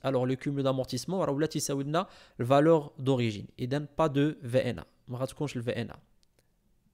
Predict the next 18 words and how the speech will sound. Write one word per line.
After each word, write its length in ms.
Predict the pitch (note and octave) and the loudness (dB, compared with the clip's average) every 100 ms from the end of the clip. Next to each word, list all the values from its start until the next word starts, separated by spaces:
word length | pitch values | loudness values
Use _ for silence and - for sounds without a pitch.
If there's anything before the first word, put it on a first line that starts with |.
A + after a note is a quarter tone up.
| _ | _
سي 140 | - A2+ | -10 -4
بيان. 220 | A#2+ F#3 - _ - _ _ _ _ _ - | -2 -4 -6 _ -20 _ _ _ _ _ -4
الوغ 300 | A#2 C3 D3 C3 A#2+ | 0 2 0 -4 -4
ديما، 720 | D3 E3+ E3 D3 D3 E3 - - | 0 2 2 2 0 0 -6 -10
ديما 640 | B2 D3 C#3+ C#3 D3 - B2 | -4 -2 0 0 -2 -4 -6
الانولاسيون 840 | A#2+ D3 D3 C#3 C3 - F3 E3 | -2 -2 -2 0 -2 -2 -8 -4
ديال 240 | C3 C3 | -4 -2
اي 380 | E3+ E3 D#3 D3+ - | -2 -2 -4 -6 -8
حاجه 400 | - C#3 A#2+ B2+ B2+ | -2 0 0 -2 -4
درت 200 | B2+ B2+ | -8 -4
لها 60 | |
السيسيون، 540 | A#2+ - A#2 - F#3 A3+ - _ | -4 -4 -6 -4 -6 -6 -14 _
راه 60 | - | -6
شفنا 300 | A#2+ - B2+ | -4 -2 -4
في 100 | B2+ | -2
كاع 120 | F#3 | -2
لي 120 | F#3+ | 0
زيكزومبل، 580 | D#3 C#3+ B2 E3 A3 C4 | 0 0 0 -2 -2 -6